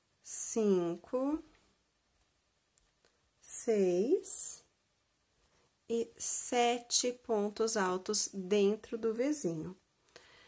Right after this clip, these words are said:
Venho no meu espaço de correntinhas e faço um ponto baixo. Laço, dentro do próximo Vzinho, sete pontos altos.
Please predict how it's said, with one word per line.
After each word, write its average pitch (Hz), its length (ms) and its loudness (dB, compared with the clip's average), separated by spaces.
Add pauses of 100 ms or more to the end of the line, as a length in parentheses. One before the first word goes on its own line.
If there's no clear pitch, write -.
(260)
Venho 262 380 2
no 226 140 4
meu 202 200 4
espaço 190 560 0
de 185 160 -6
correntinhas 226 1300 -2
e 233 80 -2
faço - 760 -2
um 285 240 0
ponto 220 460 -2
baixo. - 680 -8 (640)
Laço, 202 800 2 (380)
dentro 214 500 2
do 190 140 2
próximo 247 720 2
Vzinho, 202 800 2 (260)
sete 240 760 2
pontos 240 600 -2
altos. - 580 -6